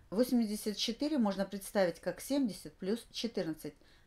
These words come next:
Оба слагаемых делятся на семь, значит, и число восемьдесят четыре делится на семь.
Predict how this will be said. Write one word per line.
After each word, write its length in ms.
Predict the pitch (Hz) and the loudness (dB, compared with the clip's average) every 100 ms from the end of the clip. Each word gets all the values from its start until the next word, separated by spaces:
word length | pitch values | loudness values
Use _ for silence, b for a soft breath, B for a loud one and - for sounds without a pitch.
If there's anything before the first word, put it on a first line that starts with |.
| b _ | b _
Оба 200 | - 220 | 4 4
слагаемых 640 | 190 190 190 185 170 160 156 - | 4 6 6 6 4 2 -2 -6
делятся 460 | 170 185 165 - | -2 0 0 -2
на 140 | 156 160 | -2 -2
семь, 300 | - 262 269 - _ - | 2 0 0 -8 _ -10
значит, 580 | 175 196 - 180 - - | -2 0 0 -2 -4 -6
и 220 | 196 180 | -4 -4
число 300 | - 175 175 | -6 -2 0
восемьдесят 360 | 165 165 170 165 | 0 -2 -6 -6
четыре 440 | - 170 262 208 | -6 -4 -2 -2
делится 440 | - 170 233 220 165 | -4 -4 -4 -4 -6
на 140 | 165 | -4
семь. 280 | 160 - 156 | -6 -6 -8